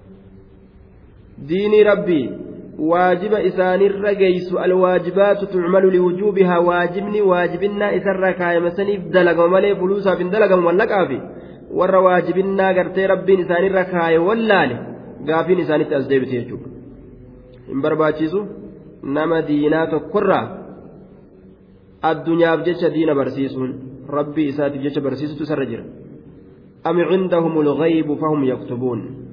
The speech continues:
أم عندهم الغيب. Sa isaan biratti الغيب waan ijjeen namaatirraa fagaate jira. أم عندهم.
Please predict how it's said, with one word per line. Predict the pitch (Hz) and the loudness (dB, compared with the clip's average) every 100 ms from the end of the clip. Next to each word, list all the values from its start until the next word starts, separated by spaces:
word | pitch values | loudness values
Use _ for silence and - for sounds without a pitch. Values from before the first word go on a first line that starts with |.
| - - - - - - 175 | -20 -20 -20 -20 -20 -6 0
أم | 185 | 0
عندهم | 175 220 214 202 190 185 | 2 0 2 2 4 4
الغيب. | 185 196 208 170 135 98 - - - - - - - - - | 4 4 4 4 0 -6 -10 -14 -16 -20 -20 -20 -20 -20 -6
Sa | 202 196 | -4 -4
isaan | 196 196 202 208 202 180 | -2 2 4 4 2 4
biratti | 185 196 185 196 262 196 - - - - - - - 170 | 6 4 0 -4 -4 -6 -12 -16 -16 -20 -20 -20 -8 -2
الغيب | 180 180 165 180 214 214 233 233 - - - - - - - - - - | 2 4 4 4 4 2 -2 -4 -6 -12 -18 -20 -20 -20 -20 -20 -20 -10
waan | 143 156 170 180 175 | -2 2 4 4 0
ijjeen | 151 185 196 | 0 2 4
namaatirraa | 185 175 185 175 160 | 4 2 2 2 0
fagaate | 175 175 165 180 | 2 2 2 0
jira. | 202 202 - - - - - - - - - - - - - | 0 0 -2 -6 -16 -18 -20 -20 -20 -20 -20 -20 -20 -20 -4
أم | 156 160 | 2 4
عندهم. | 156 175 147 123 | 4 4 2 0